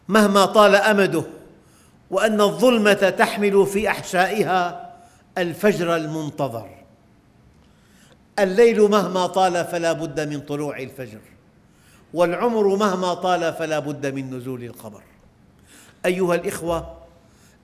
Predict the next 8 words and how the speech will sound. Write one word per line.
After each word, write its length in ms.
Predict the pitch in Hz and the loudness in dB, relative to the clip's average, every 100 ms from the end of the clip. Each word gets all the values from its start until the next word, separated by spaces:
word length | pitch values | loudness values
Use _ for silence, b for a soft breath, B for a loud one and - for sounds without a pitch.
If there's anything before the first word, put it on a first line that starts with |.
| - | -2
إن 180 | 190 185 | 0 0
النصر 480 | 170 190 - 180 | -2 -4 -4 -4
مع 220 | 180 156 165 | -2 -2 -4
الصبر، 400 | - 196 160 135 - - _ _ _ _ b b b 165 | -2 -2 -2 -12 -20 -20 _ _ _ _ b b b 0
وإن 300 | 190 214 202 | 0 2 2
الفرج 500 | 180 196 208 190 185 | 2 2 2 2 2
مع 260 | 190 185 | 2 2
الكرب، 560 | 190 - 220 185 - | 2 4 2 2 -4